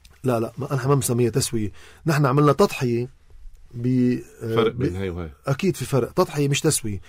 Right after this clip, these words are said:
Speaker 1: لأنه التسوية بتكون منافع مشتركة. نحن جينا عملنا تضحية، يعني سمينا،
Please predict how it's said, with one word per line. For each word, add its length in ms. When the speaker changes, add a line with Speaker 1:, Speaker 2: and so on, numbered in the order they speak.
Speaker 1:
لأنه 140
التسوية 520
بتكون 420
منافع 400
مشتركة. 500
نحن 240
جينا 240
عملنا 240
تضحية، 420
يعني 240
سمينا، 680